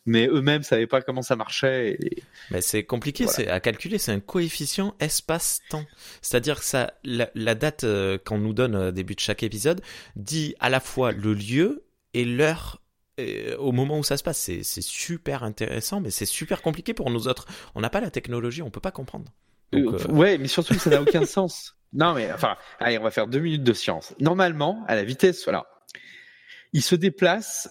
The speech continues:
Speaker 1: en, en distordant le, l'espace et le temps.
Speaker 2: Ah ben, ça vient à la
Speaker 1: D'accord.
Speaker 2: question suivante. Très, très bien. Vas-y,
Speaker 1: Voilà.
Speaker 2: vas-y.
Speaker 1: Bah, en gros, il, il se déplace en, en, en distordant, en faisant un, en forçant la galaxie autour d'eux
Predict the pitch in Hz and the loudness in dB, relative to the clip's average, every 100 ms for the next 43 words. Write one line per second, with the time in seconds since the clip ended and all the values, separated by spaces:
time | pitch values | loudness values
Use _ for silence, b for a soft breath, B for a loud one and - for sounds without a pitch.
0 | - 113 - 113 117 165 - 196 156 185 | -6 -6 -4 -4 2 2 4 2 4 2
1 | 190 143 117 113 123 - 165 - 131 - | 2 2 2 2 2 2 0 -2 -6 -2
2 | 90 - _ _ _ - 92 90 110 107 | -4 -4 _ _ _ -6 -2 0 0 2
3 | - 131 117 131 - 135 - 104 85 - | 2 2 2 2 -2 -2 -2 -2 -4 -8
4 | - - - 113 95 85 98 110 107 - | -8 -4 -2 -2 -2 -2 -2 2 2 0
5 | - - - - 113 107 90 - - - | -6 -20 -10 2 2 2 0 -2 -6 -4
6 | 113 120 131 170 190 131 113 113 113 120 | 0 2 4 4 4 0 -2 -2 0 0
7 | 113 127 196 190 - 120 - - - - | 2 2 4 2 0 -4 -4 -6 -4 -6
8 | - 117 117 - 147 135 147 156 110 117 | -4 -4 -2 2 2 4 2 0 2 2
9 | 123 110 85 80 B B B B - - | 2 2 0 -4 B B B B -8 0
10 | 113 - 196 - - 202 175 131 156 156 | 0 4 2 2 2 4 4 6 6 4
11 | - - 170 139 - 131 127 120 156 220 | 0 0 2 2 2 2 2 4 4 4